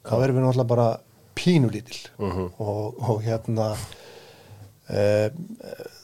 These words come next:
Speaker 1: það að vera hérna með tæplega fjögur hundruð þúsund manns, markaðurinn okkar er rosalega lítill. Þannig að sponsorship, það er ekki stórar upphæðir í stóra samhenginu,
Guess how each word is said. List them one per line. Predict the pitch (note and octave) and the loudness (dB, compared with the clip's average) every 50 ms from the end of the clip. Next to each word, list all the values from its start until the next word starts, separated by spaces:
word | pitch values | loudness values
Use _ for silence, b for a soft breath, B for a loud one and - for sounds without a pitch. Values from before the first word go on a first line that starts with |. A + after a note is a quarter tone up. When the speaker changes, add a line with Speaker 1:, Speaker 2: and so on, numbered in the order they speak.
| - - _ | -20 -20 _
Speaker 1:
það | _ - - - A#2 A#2 A#2+ | _ -2 4 6 6 8 8
að | A#2 | 6
vera | A2+ A#2+ A#2 A#2+ A#2+ | 6 6 4 4 4
hérna | A2+ A#2 A2+ | 4 4 2
með | A#2 A#2 | 2 4
tæplega | C3 B2 A#2+ A#2+ A#2+ A2+ | 4 4 4 6 2 2
fjögur | A#2 - B2 B2 B2+ C3 B2+ | 2 2 2 4 4 4 2
hundruð | B2 A#2+ A#2 A#2 | 0 0 0 0
þúsund | B2+ A#2+ A#2 B2 | 0 2 4 4
manns, | B2 A2 F#2 G2 G#2+ - - - - | 4 4 2 0 -4 -6 -8 -8 -6
markaðurinn | - A#2 B2 C3 - - - - C#3+ C3+ B2+ C3 B2+ | 2 4 4 4 4 0 0 2 2 4 4 2 0
okkar | A#2+ - B2+ | 0 2 0
er | B2+ B2+ | 2 2
rosalega | B2+ C#3 C#3+ B2+ - D#3 B2+ A#2+ A#2 A2 | 2 2 0 2 2 2 2 2 2 2
lítill. | G#2 G2+ - - - - - - _ _ | -2 -6 -10 -14 -14 -16 -18 -18 _ _
Þannig | - G#2 G#2 G#2 G2+ G2+ | -12 -8 -6 -4 -4 -2
að | G2 | -2
sponsorship, | - - - - A#2+ B2 C3+ B2+ A#2+ - C#3+ A#2+ - - - B2+ B2 A#2+ A#2+ - - - - _ _ _ _ _ _ _ _ _ - | -2 -2 2 4 4 4 4 2 0 -2 -2 -4 -4 -2 0 0 0 0 -2 -10 -14 -16 -18 _ _ _ _ _ _ _ _ _ -6
það | - G2+ G#2+ A2+ | -2 2 4 4
er | A#2+ A#2+ | 4 2
ekki | B2 C3+ - | 0 0 -2
stórar | - - C#3+ C#3+ D3+ D#3 C#3 A#2+ C#3+ | 2 2 2 2 4 2 2 2 2
upphæðir | D3+ D3+ - - C3+ A#2+ A#2+ A#2+ A#2 B2 | -2 -2 -2 -2 0 0 2 2 0 0
í | B2 A#2+ | 0 -2
stóra | A#2+ - C#3+ C#3 C3+ B2 | -2 -2 -2 -2 -2 -2
samhenginu, | A#2+ - C#3 C3+ A#2 F#2 F2 - - | -2 -2 -2 -2 -4 -6 -8 -12 -18